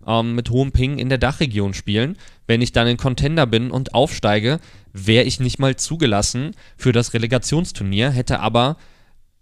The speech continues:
das komplett, die komplette Liga kaputt gemacht, im Endeffekt damit, ne? Mit den ganzen Siegen, die ich dann vielleicht eingefahren habe. Und das ist nicht gut. Also das ist wirklich nicht gut. Es sollte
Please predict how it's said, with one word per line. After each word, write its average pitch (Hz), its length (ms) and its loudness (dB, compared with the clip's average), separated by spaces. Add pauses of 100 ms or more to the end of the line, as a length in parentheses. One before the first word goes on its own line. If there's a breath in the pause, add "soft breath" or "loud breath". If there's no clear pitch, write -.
(120)
das 113 220 2
komplett, 127 520 2
die 123 80 -2
komplette 123 380 0
Liga 147 280 2
kaputt 95 340 -2
gemacht, 87 380 -8 (100)
im 101 140 -2
Endeffekt 90 500 -6
damit, - 360 -12
ne? 107 140 -2
Mit 123 180 -2
den 110 100 0
ganzen 107 540 -4
Siegen, 127 400 0
die 104 100 0
ich 90 100 -6
dann 92 160 -4
vielleicht 87 380 -8
eingefahren 82 500 -12
habe. - 120 -18 (420 soft breath)
Und 104 100 -14
das 110 180 0
ist 113 140 -2
nicht 123 160 0
gut. - 340 0
Also 101 200 -6
das 113 200 0
ist 98 340 -6
wirklich 135 380 2
nicht 117 180 -4
gut. 143 260 -2
Es - 120 -4
sollte 117 460 0